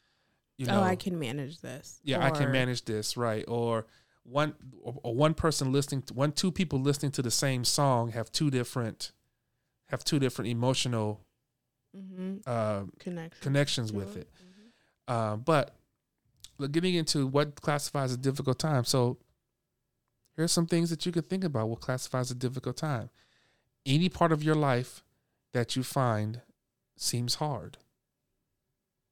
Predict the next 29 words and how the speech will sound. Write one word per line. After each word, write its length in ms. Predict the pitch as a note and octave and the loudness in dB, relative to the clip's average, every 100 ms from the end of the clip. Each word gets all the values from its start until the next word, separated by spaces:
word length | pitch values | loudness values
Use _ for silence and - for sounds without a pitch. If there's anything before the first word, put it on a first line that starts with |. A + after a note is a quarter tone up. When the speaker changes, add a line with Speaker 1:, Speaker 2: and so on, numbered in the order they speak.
| _ _ _ _ _ _ _ B2 | _ _ _ _ _ _ _ -8
Speaker 1:
What's, 280 | A#2 - | -6 -4
think 220 | - B2 C3+ | -4 -2 0
about 220 | C3+ C3 | -2 -2
the 100 | B2 | -2
hardest, 360 | C3+ C3+ C3 - | 0 0 -2 -4
think 160 | C3+ D3+ | -4 -2
about 220 | D3 C3+ | 0 0
the 80 | B2+ | -2
hardest 360 | C3+ C#3 C3 - | -2 -2 -2 -4
thing 140 | C#3 | -4
that 140 | B2 - | -4 -6
you're 80 | B2+ | -4
going 260 | B2 D3 | -2 -4
through 160 | C#3+ A2+ | -4 -6
right 220 | G#2+ G2+ | -6 -10
now. 260 | F#2 - - _ _ _ _ _ _ _ _ _ - | -12 -14 -18 _ _ _ _ _ _ _ _ _ -6
That's 240 | A2 A#2 | -4 -2
a 40 | A#2 | -2
difficult 480 | B2 B2 B2 B2+ | -2 -2 -6 -6
time. 320 | - E3+ D#3 - _ _ - | -4 -6 -6 -10 _ _ -20
Speaker 2:
Mm-hmm. 340 | G3 F3+ G3+ A3+ _ - | -20 -18 -18 -20 _ -6
Speaker 1:
That 120 | A2 | -4
is 120 | A2+ | -4
a 40 | |
difficult 420 | A#2 A#2 A#2+ B2 - | -4 -6 -6 -8 -6
time 220 | C#3+ A2+ | -4 -4
for 120 | A#2+ | -6
you. 220 | G2+ - _ _ _ _ _ _ | -10 -12 _ _ _ _ _ _
Um, 580 | B2 A2+ A2 G#2+ G#2 G#2+ | -2 0 0 -2 -6 -12